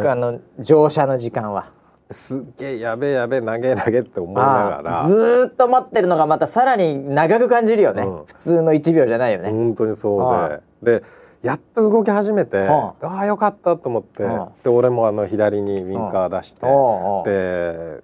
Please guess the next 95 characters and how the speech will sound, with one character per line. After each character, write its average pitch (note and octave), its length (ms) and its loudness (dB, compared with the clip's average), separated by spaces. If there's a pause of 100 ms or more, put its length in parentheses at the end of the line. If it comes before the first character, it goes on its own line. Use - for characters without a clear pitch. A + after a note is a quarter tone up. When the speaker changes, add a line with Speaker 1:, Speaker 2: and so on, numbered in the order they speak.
(720)
Speaker 2:
ち - 80 0
ょ - 20 4
っ C#4 40 -2
と A#2+ 80 -4
ね、 G2+ 220 0
あ A2 160 -4
の、 G#2+ 80 -4
や G#2 60 -4
っ - 40 -8
ぱ - 80 -18
ス - 140 -14
ピ - 60 -4
ー F#3 40 -4
ド F3+ 80 2
が F3+ 60 2
遅 F3+ 100 -2
か F3+ 60 0
っ - 60 -2
た - 100 0
ん G#3+ 60 -2
で、 G3+ 80 -2
バ E3 100 0
ス - 120 -4
に G2+ 120 -2
若 G2+ 200 -8
干 G3 260 0
近 - 200 -2
づ F3+ 400 2
い F3 60 -2
て F#3+ 80 4
た A#2 120 2
ん - 20 -4
だ B2 80 -2
よ G#2+ 80 0
ね。 F#2+ 100 -2
Speaker 1:
あ - 20 -6
あ、 A2+ 40 -2
あ A2 340 -2
あ、 A2+ 140 2
あ - 20 2
あ、 A2 40 2
Speaker 2:
俺 A2+ 100 2
も。 A2+ 40 0
Speaker 1:
あ A2 60 0
あ、 G#3 80 4
あ A#2 60 6
あ、 A2+ 800 -2 (220)
あ - 20 -10
あ。 - 40 -8
Speaker 2:
で、 A2 60 4
バ C4 140 4
ス - 60 -4
は - 60 4
ま B2 120 2
っ - 20 -6
す - 140 -6
ぐ D#3 80 4
ブ C3+ 260 4
ー - 20 4
っ - 40 -6
て - 100 -8
行 - 40 -18
っ - 20 -20
た - 100 -4
の。 C3 60 2
Speaker 1:
お - 20 4
う、 G#2+ 680 -2
お - 20 -6
う、 F2+ 80 -6
お D2+ 60 -8
う。 - 20 -18 (160)
Speaker 2:
で、 D#3 60 4
俺 G3 200 6
が G#3+ 120 4
そ F#3+ 120 4
の、 G3+ 120 4
Speaker 1:
早 - 0 -
く G3+ 40 -4
行 - 60 -4
け - 0 -
と。 - 100 -10 (160)
あ F2+ 200 -6
あ。 - 40 -8
Speaker 2:
左 F#3+ 960 4
に、 F#3+ 80 2 (520)
う F4 200 -2
わ、 A4 80 0
や E4 180 0
っ - 40 -8 (140)
と B3+ 80 0
曲 B3+ 160 4
が B3 80 4
れ A#3+ 120 2
る A#3 260 2
っ A3+ 40 -12